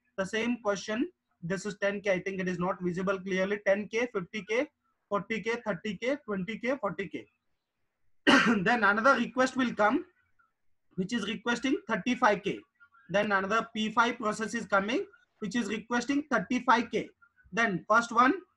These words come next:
ten K cannot fit here. Fifty K is already occupied by P one.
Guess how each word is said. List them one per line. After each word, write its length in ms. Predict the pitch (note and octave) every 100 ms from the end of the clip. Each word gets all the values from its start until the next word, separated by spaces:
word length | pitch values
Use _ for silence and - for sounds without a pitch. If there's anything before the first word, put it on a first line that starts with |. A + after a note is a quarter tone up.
| _ _ _ -
ten 200 | A#3 A#3+
K 240 | A#3+ A3+
cannot 360 | G3 G#3 A3 -
fit 180 | A#3+ -
here. 280 | A3 B3 - - -
Fifty 320 | A3 - A#3+
K 220 | A#3+ B3+
is 100 | A3+
already 340 | G3 F3+ G#3+
occupied 440 | A3 G#3 A3+ A3+ G3+
by 140 | A3
P 340 | G#3+ G#3+ G#3 -
one. 280 | A3 B3+